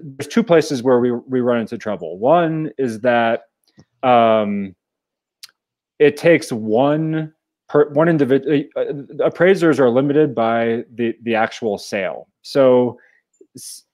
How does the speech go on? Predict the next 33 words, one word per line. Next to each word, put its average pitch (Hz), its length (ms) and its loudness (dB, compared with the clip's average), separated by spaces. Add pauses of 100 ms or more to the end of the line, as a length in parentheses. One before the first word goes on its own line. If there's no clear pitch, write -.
(320)
so 160 200 0
this 170 200 4
property 160 600 4
with 131 200 -2
an 131 60 2
easement 139 360 -2
on 160 160 -4
it 170 180 -6
may 135 160 -2
be 127 140 -2
listed 110 800 -6
for 107 220 -6
two - 220 -6
years, 120 640 -4
three 120 280 -4
years, 113 600 -4 (420)
and 120 180 -2
there's, 135 460 2 (160)
like, 120 260 -4 (140)
you 131 100 -2
know, 104 360 -2 (640)
so - 280 0
many 151 200 4
people 147 280 2
are 107 120 4
saying, 120 340 0
"No, 143 260 4
that 131 180 2
price 151 380 0
is, 123 340 -6 (140)
is 139 160 -6
too 156 200 -2
high." 113 400 -4